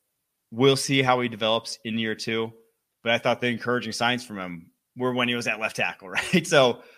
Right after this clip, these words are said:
uh, at right tackle did not fare nearly as well. But still, in the running game either way,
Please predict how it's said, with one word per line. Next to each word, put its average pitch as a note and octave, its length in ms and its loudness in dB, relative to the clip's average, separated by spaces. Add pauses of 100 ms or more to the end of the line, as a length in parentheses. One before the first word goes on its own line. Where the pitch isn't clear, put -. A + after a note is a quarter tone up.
(100)
uh, B2 440 2 (680)
at C#3 140 0
right B2+ 160 2
tackle A#2+ 280 0
did A2 120 -6
not G2+ 220 -6
fare G2 180 -6
nearly F#2 240 -10
as F2+ 140 -16
well. D#2 220 -12 (760)
But A#2+ 180 2
still, B2+ 600 4 (400)
in C3+ 100 0
the C#3 100 0
running A2+ 280 0
game G2+ 260 -2
either G2+ 240 -6
way, F2 340 -8